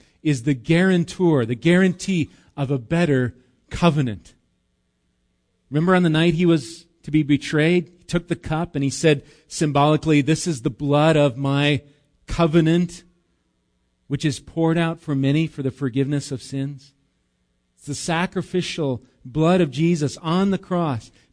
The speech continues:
paid the penalty we deserved for our sins. It atoned for our sins. We talked about it in Sunday school. And yet Jesus did not remain in the grave. He rose again.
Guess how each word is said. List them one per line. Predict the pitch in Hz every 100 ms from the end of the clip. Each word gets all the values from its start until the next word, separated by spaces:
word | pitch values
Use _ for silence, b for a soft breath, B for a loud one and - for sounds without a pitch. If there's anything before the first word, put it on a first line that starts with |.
| -
paid | 185 196 214
the | 208
penalty | 214 202 196 151 135
we | 139 185 196
deserved | 185 143 175 170 123 - _ _ _ _ _ _
for | 156
our | 147
sins. | 143 180 156 135
It | 170
atoned | 160 - - 202 214 202
for | 196
our | 165
sins. | 156 - 180 135
We | 131
talked | - 165 180 175
about | 143 131
it |
in | 120
Sunday | 117 175 180 175
school. | - 123 107 90 _ _ _ _ _ _ _ _ _ _ -
And | 139
yet | 160
Jesus | 156 185 202 185 -
did | 165 143
not | 147 165 190
remain | 175 165 165 180
in | 170
the |
grave. | 135 160 165 151
He | 139
rose | 131 147 175 170
again. | 175 151 160 151 113